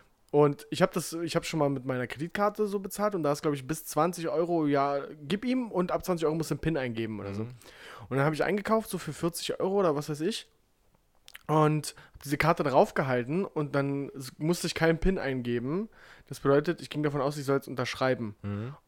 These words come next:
Speaker 1: Und dann hab ich mir schon einen Stift genommen und war schon ready. Und sagt sie, "Nee, nee, nee, müssen Sie nicht." Ich sag, "Wie?" "Na, ist doch kontaktlos." Gesagt habe, "Hä? Was ist denn das für ein Argument?" Also, wenn ich jetzt eine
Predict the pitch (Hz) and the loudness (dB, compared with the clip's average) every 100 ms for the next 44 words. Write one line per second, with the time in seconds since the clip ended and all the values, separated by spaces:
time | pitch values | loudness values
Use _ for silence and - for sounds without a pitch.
0 | - 135 131 127 139 147 - 131 - 214 | -6 0 2 0 -2 -6 -4 -6 -2 -2
1 | 214 - 208 202 208 185 - 147 - 104 | 0 0 2 2 -2 -4 -4 -4 -6 -10
2 | 92 - 147 156 156 147 151 202 196 156 | -12 -10 -2 0 0 0 2 4 2 0
3 | 147 - - - _ 117 127 143 151 185 | -4 -10 -20 -20 _ -2 4 6 8 6
4 | 160 131 214 208 160 123 107 - _ _ | 6 2 0 4 4 2 -2 -10 _ _
5 | - - 107 _ - 143 143 107 _ _ | -18 -14 -14 _ -4 0 0 -2 _ _
6 | _ - - - 131 139 165 - 170 185 | _ -20 -20 -10 -4 2 2 4 4 4
7 | - - 185 143 120 - - _ _ _ | 0 2 4 6 4 0 -10 _ _ _
8 | _ _ _ _ _ _ - 120 120 - | _ _ _ _ _ _ -14 -10 -8 -4
9 | 123 117 113 - _ _ _ _ _ - | -4 -2 -6 -10 _ _ _ _ _ -10
10 | 113 147 190 - _ - - 127 123 131 | -2 0 -2 -4 _ -14 -8 -4 -4 -2
11 | 113 117 113 165 214 - _ _ _ _ | -2 -2 2 2 2 -2 _ _ _ _
12 | _ _ _ _ 139 135 143 123 - _ | _ _ _ _ 2 6 4 4 -6 _
13 | _ - _ - - - - - _ - | _ -20 _ -20 -20 -12 -10 -10 _ -2
14 | 139 135 151 151 | 0 2 4 4